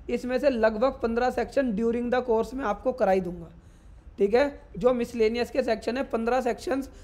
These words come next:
बातों बातों में कोर्स के अंदर वो कहीं ना कहीं पर आपके हो जाएंगे, ठीक है। इसके बाद एक एंटी प्रॉफिटरिंग का सेक्शन कराएंगे और उसके बाद, ठीक है, <clears throat> सेक्शन वन सेवेंटी टू कराएंगे और इस तरीके से तुम्हारा जीएसटी लॉ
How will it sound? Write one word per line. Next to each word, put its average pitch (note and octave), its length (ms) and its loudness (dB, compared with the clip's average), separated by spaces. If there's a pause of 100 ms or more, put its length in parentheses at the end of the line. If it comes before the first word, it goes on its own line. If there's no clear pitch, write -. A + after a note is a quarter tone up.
(160)
बातों G#3+ 400 4
बातों A3 300 2
में C4 140 -2
कोर्स A3+ 320 0
के A#3 100 -2
अंदर A3 220 -2
वो C4+ 120 2
कहीं G3+ 240 2
ना A#3 100 0
कहीं F#3+ 200 0
पर A3 160 2
आपके G3 300 2 (340)
हो G3+ 100 4
जाएंगे, D#3 360 -8 (460)
ठीक A#3+ 120 0
है। C#4 140 4
इसके B3 280 2
बाद B3 220 4
एक C4 140 8
एंटी A3+ 320 2
प्रॉफिटरिंग A#3 600 0
का B3 100 2
सेक्शन B3+ 360 -2
कराएंगे A#3+ 420 4 (540)
और B3 160 4
उसके A#3+ 280 2
बाद, A#3 320 2 (440)
ठीक A#3 140 0
है, C#4 380 4 (160)
<clears throat> - 1040 -10
सेक्शन A3+ 440 4
वन A3+ 180 0
सेवेंटी A#3 400 0
टू A#3+ 180 -2
कराएंगे A#3+ 420 2 (500)
और A#3 140 6
इस C#4 180 -2
तरीके A#3+ 340 4
से C#4 140 6
तुम्हारा A#3 440 4
जीएसटी A3 460 0
लॉ B3 240 6